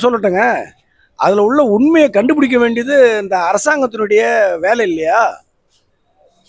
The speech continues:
தமிழ்நாட்டு அரசாங்கம் எல்லாத்தையும் தள்ளிட்டு போற மாதிரி இந்த விஷயத்தையும் தள்ளிட்டு போகாம, இதுல உண்மை இருக்குமா என்பதை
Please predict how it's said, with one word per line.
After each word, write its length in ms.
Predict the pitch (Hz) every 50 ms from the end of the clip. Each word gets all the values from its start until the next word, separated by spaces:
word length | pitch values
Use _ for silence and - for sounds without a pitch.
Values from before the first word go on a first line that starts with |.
| - - _
தமிழ்நாட்டு 460 | - 131 170 220 262 285 277 269 233 254
அரசாங்கம் 800 | 214 208 208 165 202 185 165 151 139 135 147 160 180 190 - - - _ _ _ _ _ _ _ _ _ _ _ _ _ -
எல்லாத்தையும் 580 | 123 151 190 233 277 294 285 302 311 311 269
தள்ளிட்டு 340 | 190 220 226 247 277 262 247 240
போற 240 | 202 214 202 202 196
மாதிரி 520 | 180 170 160 156 135 127 135 160 185 190 - _ _ _ _ _ _ _ _ _ _ _ _ _ _ _ _ _ _ _ _ _ _
இந்த 300 | - 226 233 254 247 269
விஷயத்தையும் 460 | 247 233 - 285 277 208 277 262 240
தள்ளிட்டு 340 | 190 208 202 233 240 202 202
போகாம, 680 | 185 185 170 165 165 156 139 123 120 117 123 156 180 185 _ _ _ _ _ _ _ _ _ _ _ _ _ -
இதுல 540 | 208 233 240 233 220 220 233 247 262 220 - - - - - - - -
உண்மை 400 | - 151 214 262 330 349 330 285
இருக்குமா 440 | 254 233 233 - - 226 214 220 220
என்பதை 640 | 220 208 196 190 185 185 165 170 190 240 - -